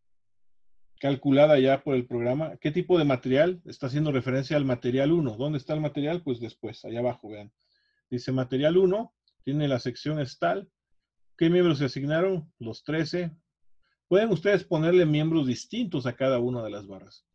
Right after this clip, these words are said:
Generalmente el ingeniero escoge uno, dos o tres para una armadura así. Se tiene que ver estética. Imagínense que le pusiéramos los tamaños distintos a cada una de acuerdo a las fuerzas. Pues se vería como un Frankenstein, ¿sí? Recuerden que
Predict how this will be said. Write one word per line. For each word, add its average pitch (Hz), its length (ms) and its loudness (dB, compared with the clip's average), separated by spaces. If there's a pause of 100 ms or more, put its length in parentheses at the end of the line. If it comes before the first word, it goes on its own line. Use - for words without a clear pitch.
(140)
Generalmente 170 500 2
el 156 80 0
ingeniero 143 640 -4 (320)
escoge 135 340 -6
uno, 156 260 0
dos 139 220 -4
o 127 140 -6
tres 139 580 -4 (300)
para 113 180 -12
una 127 160 -4
armadura 117 400 -4
así. 160 300 -10 (560)
Se 117 160 -16
tiene 127 240 -8
que 123 80 -2
ver 131 140 2
estética. 127 580 -4
Imagínense 165 500 -2
que 151 80 -4
le 127 80 2
pusiéramos 131 400 -2
los 117 160 -8
tamaños 127 380 -4
distintos 131 500 -8
a 147 80 -8
cada 143 220 0
una 143 180 -2
de 131 80 -2
acuerdo 127 400 -2
a 120 40 -4
las 107 140 -8 (320)
fuerzas. 131 480 -6 (480)
Pues 123 140 -10
se 123 80 -4
vería 139 400 0
como 131 160 -4
un 135 80 -6
Frankenstein, 123 720 -8
¿sí? 143 260 -14 (460)
Recuerden 151 500 -4
que 170 320 -6